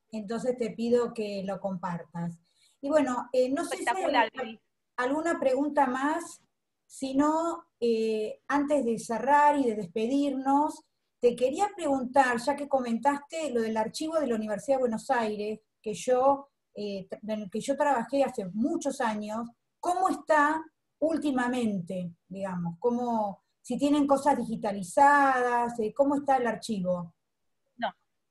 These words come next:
Speaker 2: Eh, a ver, an-, estamos hablando antes de la pandemia, porque en contexto de pandemia
Speaker 1: Ok.
Speaker 2: esto es,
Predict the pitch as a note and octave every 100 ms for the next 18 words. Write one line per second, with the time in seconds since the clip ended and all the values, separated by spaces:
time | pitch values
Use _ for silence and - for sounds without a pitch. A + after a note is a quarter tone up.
0 | _ _ _ _ _ _ - C#4+ C4+ C#4+
1 | C#4 B3+ - F4+ - C4 D#4 F#4 D4 C#4
2 | D4 D#4+ C4+ C#4+ C4+ B3 A#3+ A#3 G#3+ F#3+
3 | F3+ - F#3 G3+ G#3+ A3 A#3+ A#3+ A#3 A#3
4 | B3 C4+ C#4 A3+ - A3+